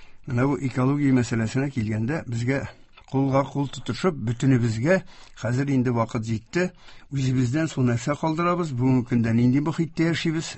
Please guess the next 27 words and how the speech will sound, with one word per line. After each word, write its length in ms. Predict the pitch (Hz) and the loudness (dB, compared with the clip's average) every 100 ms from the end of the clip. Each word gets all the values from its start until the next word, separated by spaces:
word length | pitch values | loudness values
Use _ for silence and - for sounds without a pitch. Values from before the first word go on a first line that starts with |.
| - | -10
Шушыңа 360 | 117 127 127 | -4 0 0
сорау 300 | 120 120 143 165 | 0 0 2 2
биреп, 300 | 185 185 - - - - - | 2 0 -8 -20 -20 -20 -10
шушыңга 480 | - 117 139 151 151 | -6 -2 0 2 4
яшьләрне 760 | 131 123 - 135 135 180 185 - - - | 4 2 2 2 4 4 4 0 -20 -4
балалардан 720 | 127 139 147 147 151 165 175 | 2 6 6 6 4 4 2
тотынып 400 | 156 135 151 135 | 0 0 0 2
тәрбияләү 480 | 139 127 139 139 127 | 2 4 6 6 6
мәсьәләсе. 540 | 104 - 92 - - - - - - - - | 2 -2 -10 -12 -16 -20 -20 -20 -20 -20 -6
Менә 160 | 120 123 | 0 4
мин 220 | 147 151 - - - - | 4 2 -2 -18 -20 -6
инде 320 | 123 120 131 | 0 0 0
үземчә, 540 | - 123 123 120 123 107 | -2 -2 -2 0 -2 -2
значит, 280 | 113 110 - | -2 -4 -6
вот 120 | 107 | -6
программасын 640 | 117 113 113 110 104 110 101 | -4 -2 0 0 -2 -4 -4
төзеп 280 | - 101 117 | -6 -6 -2
куйдым. 380 | 113 160 190 - - - - - | 0 2 0 -2 -20 -20 -18 -8
Моны, 320 | 113 127 113 120 | -2 0 0 -2
значит, 260 | 113 104 110 | -2 -2 -4
вот 180 | 104 | -2
инде 200 | 110 107 107 | -2 0 -2
без 220 | 104 - - - - - | -4 -10 -18 -20 -20 -20
кыскача 480 | - - 127 120 113 | -16 -6 -4 -2 -2
гына 280 | 113 104 98 - - - | -2 -2 -6 -14 -20 -10
фикерләп 460 | 113 110 113 123 - | -8 -4 -4 -4 -2
талдык, 340 | 156 165 190 | 0 0 -2